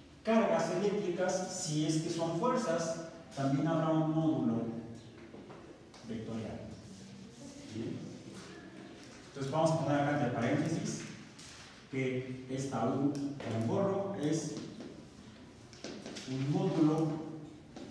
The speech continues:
vectorial. Siempre que existen vectores, siempre que existen fuerzas, que son cantidades vectoriales, pues habrá un módulo vectorial. Esto lo pueden consultar en los libros de física.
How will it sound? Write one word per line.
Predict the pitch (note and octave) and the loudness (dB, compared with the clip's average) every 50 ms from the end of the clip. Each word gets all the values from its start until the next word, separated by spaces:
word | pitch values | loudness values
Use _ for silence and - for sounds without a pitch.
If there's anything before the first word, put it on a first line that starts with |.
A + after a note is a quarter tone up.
| - - - - - - - - - - - - - - - - - - - - - - - - A#2+ | -14 -16 -16 -16 -16 -14 -14 -14 -14 -14 -14 -16 -16 -18 -18 -18 -18 -16 -16 -16 -16 -16 -16 -10 -6
vectorial. | A#2 A2 A2 A2 A#2 A2+ A2 A#2+ B2+ A#2 - - - - - - - - - - - - - - - - - - - - - - - - - - - - - - - | -4 -2 -2 -2 -2 -2 -2 0 2 2 2 2 0 -2 -2 -4 -8 -10 -12 -12 -12 -12 -12 -12 -12 -12 -12 -12 -14 -14 -16 -16 -18 -18 -18 -18 -20 -20 -20 -18 -16
Siempre | - - D3+ D3 C#3 D3 - - | -10 -2 0 2 4 4 4 2
que | - | 2
existen | - - - D3+ - - | 0 -2 -2 0 2 2
vectores, | E3+ E3 E3 D#3 - - - - - F#3+ F#3+ - - - - F3+ | 4 4 4 4 4 4 4 4 4 4 2 0 -2 -4 -6 -6
siempre | - - D3 C#3+ - - A2+ - | -6 -4 -2 0 0 0 0 0
que | - - | -2 -2
existen | - - - E3 E3+ D#3+ | -4 -2 2 2 4 4
fuerzas, | D#3+ - C#3 - - - | 6 6 4 4 4 2
que | - - | 0 -2
son | - - - | -4 -2 -2
cantidades | B2 A2+ - A#2+ A#2+ A#2+ | -2 -2 0 0 0 0
vectoriales, | - - F3+ D#3+ D3+ C#3+ C#3+ - - | 0 0 0 2 4 4 4 4 2
pues | - - | 0 0
habrá | A#2+ A#2+ A#2+ B2 | 0 2 2 2
un | B2 A#2+ B2 | 2 2 2
módulo | B2 A#2+ A#2 - | 2 2 2 2
vectorial. | A#3 - - - - - - - - - - - G#3+ | 0 -2 -2 -4 -4 -6 -6 -6 -8 -10 -6 -2 0
Esto | A3 A3 G#3+ | 0 2 2
lo | F#3 | 2
pueden | - F#3+ F#3+ F3+ | 2 2 2 2
consultar | F3+ - - D#3 D#3+ D#3 D#3 | 2 2 0 2 2 2 4
en | D#3 D3+ | 4 4
los | D3 - D3+ C#3 C#3 C3+ | 2 2 0 0 -2 -2
libros | C3+ C3 A#2 A2+ | -2 -2 -2 -2
de | - | -4
física. | - - - - - - - | -4 -6 -6 -8 -8 -10 -10